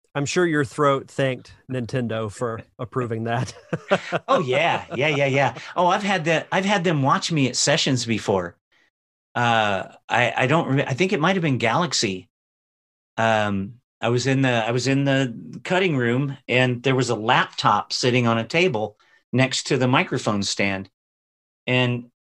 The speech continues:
Speaker 2: I, there was no video on it, but I, I went, "What's the laptop for?" And this was after we had already started. And he, producer goes, "Uh, it's, uh, Japan." And I went, "What?"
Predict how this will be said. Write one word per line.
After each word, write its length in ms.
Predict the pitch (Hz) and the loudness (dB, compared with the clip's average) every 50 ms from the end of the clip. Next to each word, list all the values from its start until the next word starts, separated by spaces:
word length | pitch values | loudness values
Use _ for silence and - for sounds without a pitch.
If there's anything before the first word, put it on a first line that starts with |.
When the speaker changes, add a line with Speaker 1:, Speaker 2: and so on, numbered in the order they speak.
| - | -4
Speaker 2:
I, 180 | - 127 113 101 - _ - | -4 -4 -4 -6 -8 _ 0
there 100 | 135 127 | 2 2
was 180 | 131 120 113 | 2 2 2
no 100 | 131 127 | 2 0
video 460 | 110 98 117 151 175 208 175 139 117 | 0 0 0 0 0 2 2 2 0
on 180 | 107 104 98 98 | 0 -2 -2 -2
it, 140 | 104 - - | -2 -2 -2
but 140 | 120 110 110 | 0 2 4
I, 180 | 113 117 110 107 - | 4 2 2 0 0
I 100 | 135 139 | 0 2
went, 460 | 123 131 127 113 - - - - 120 | 2 2 2 0 0 -4 -12 -6 0
"What's 160 | - 160 151 - | 0 0 0 0
the 100 | 151 131 | 0 2
laptop 680 | 143 151 175 190 - - 151 131 110 101 90 - _ _ _ _ _ _ | 2 2 2 0 -2 0 2 2 2 2 0 -4 _ _ _ _ _ _
for?" 480 | - - 131 110 104 95 92 - 117 _ _ _ _ _ _ _ _ _ _ _ _ _ _ _ _ _ _ - | -2 2 2 4 4 2 0 -4 -8 _ _ _ _ _ _ _ _ _ _ _ _ _ _ _ _ _ _ -4
And 140 | 131 135 | 0 0
this 140 | 160 190 - | 2 2 0
was 120 | - 131 151 | 0 0 0
after 280 | 143 139 - - 139 | 0 0 0 -2 -2
we 140 | 120 131 127 | 0 2 2
had 100 | 123 117 | 2 2
already 240 | 120 120 110 101 101 | 2 0 0 -2 -4
started. 460 | - - - 131 151 165 123 101 98 | -4 0 2 2 2 2 2 0 -2
And 120 | 95 95 101 | -4 -4 -6
he, 320 | 123 151 120 127 117 - _ _ _ _ _ _ _ _ _ - | -6 -6 -6 -6 -6 -8 _ _ _ _ _ _ _ _ _ -8
producer 400 | - 135 139 185 - - 139 123 | -2 2 4 4 4 2 0 0
goes, 300 | 127 120 110 - - - _ - - _ _ _ _ - | 0 0 0 0 -2 -8 _ -20 -20 _ _ _ _ -2
"Uh, 140 | 131 131 127 | 0 2 2
it's, 320 | 123 120 - - - - - | 2 0 -4 -8 -6 -2 2
uh, 180 | 127 117 107 | 2 2 2
Japan." 600 | 95 95 - 117 - - 135 131 117 104 98 92 - _ _ _ _ _ _ _ _ _ _ _ _ _ _ _ _ _ _ _ _ _ - | 2 0 -4 -4 -2 0 2 2 2 2 0 -4 -8 _ _ _ _ _ _ _ _ _ _ _ _ _ _ _ _ _ _ _ _ _ -4
And 80 | - | 0
I 60 | 139 139 | 0 2
went, 240 | 135 117 95 - | 2 0 0 -4
"What?" 440 | - 98 95 95 110 127 165 - - | -10 -10 -4 0 2 2 2 0 -4